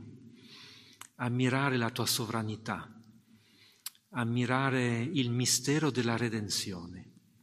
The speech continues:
il mistero della nostra salvezza, della nostra scelta, ammirare la tua compassione, che tu chiami persone per le, alle quali noi non diamo nessuna chance.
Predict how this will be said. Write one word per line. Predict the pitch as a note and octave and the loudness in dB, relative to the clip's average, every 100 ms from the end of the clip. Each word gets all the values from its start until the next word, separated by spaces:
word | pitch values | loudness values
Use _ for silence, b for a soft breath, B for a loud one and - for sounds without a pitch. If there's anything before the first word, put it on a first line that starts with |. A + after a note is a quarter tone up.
| B B B B B B B | B B B B B B B
il | B2 G#2+ | -4 -2
mistero | A#2 A2 - C#3+ D#3 C#3+ | -2 -2 0 0 2 0
della | A#2+ A2 | 0 -2
nostra | A2 A2+ A#2 G#2+ | -2 -4 -4 -4
salvezza, | A#2+ A2 G2+ E2 - - G2 | -4 -4 -8 -8 -6 -6 -6
della | A2 G2+ | -6 -4
nostra | A2 A#2 - A2 | -4 -4 -6 -4
scelta, | - A#2 F2+ F2 - F2+ - - B B B B B B B B B B B | -2 -2 -4 -12 -16 -18 -20 -20 B B B B B B B B B B B
ammirare | - A#2+ B2 B2 C3+ D#3 C3 | 0 2 4 4 4 4 4
la | A#2 | 2
tua | - A#2 G#2+ - | 2 0 0 -4
compassione, | - F3 - C#3 - - G#2+ F2+ F2 E2+ - - - B B B B B B B B | 2 2 2 0 0 -2 -4 -6 -12 -14 -18 -20 -20 B B B B B B B B
che | - - | -12 -2
tu | E3 E3 | 0 2
chiami | - C#3+ D3 D3+ D3 | 2 0 2 2 4
persone | C3+ - - D3 D3+ C#3 A#2+ A2+ | 2 4 2 4 4 4 2 0
per | - A#2 | -2 0
le, | A#2 - | 0 -2
alle | C3+ B2 | -2 0
quali | B2+ C3+ A#2+ | 2 2 2
noi | B2+ C3 | 2 2
non | B2 A#2 A2 | 2 0 2
diamo | B2 A#2 | 0 0
nessuna | A2+ C#3 - D#3+ C3 | 0 0 0 0 0
chance. | - A#2+ F2+ - - - | 0 -2 -4 -6 -4 -6